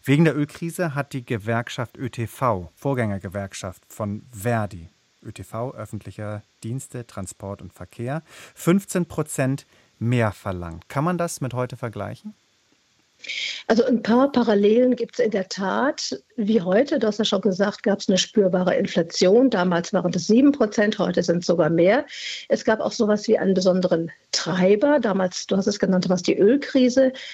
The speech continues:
Speaker 2: Heute ist es der Ausstieg aus dem russischen Gas und dem russischen Öl. Also das könnte man als Parallelen sehen. Es gibt aber auch handfeste Unterschiede, auch bei der Tarifforderung.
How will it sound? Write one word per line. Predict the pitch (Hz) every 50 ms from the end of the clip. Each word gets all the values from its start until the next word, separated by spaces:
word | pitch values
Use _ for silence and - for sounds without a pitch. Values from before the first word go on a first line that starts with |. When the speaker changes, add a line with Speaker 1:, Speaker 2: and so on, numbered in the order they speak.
| - - _
Speaker 2:
Heute | 233 202 220 - 208
ist | 196 208 214
es | 196 -
der | - 180 - -
Ausstieg | 175 190 - - 220 208 -
aus | - 190 -
dem | 208 180 196
russischen | 185 180 180 202 185 - 190 175
Gas | 180 - - 196 220 262 262 -
und | - 202 -
dem | 190 185
russischen | 165 208 185 - 196 170 - 190 180 -
Öl. | 147 165 185 214 240 240 - _ _ - 247 - - -
Also | - - 190 196
das | 240 240 - -
könnte | 240 233 240 254 247
man | 214 214 -
als | - 202 -
Parallelen | - 214 190 185 180 190 190 185 180 175 175
sehen. | 170 165 175 185 185 214 233 262 277 - - - - - - -
Es | - -
gibt | - 233 -
aber | 190 175 -
auch | - - - 190
handfeste | 180 180 - - 185 180 - -
Unterschiede, | - 240 208 - 233 180 - - 202 165 170 -
auch | - 165 180
bei | - 170
der | 170 165 156
Tarifforderung. | - 185 165 175 185 220 208 - 196 170 170 170 180 165 185 185 208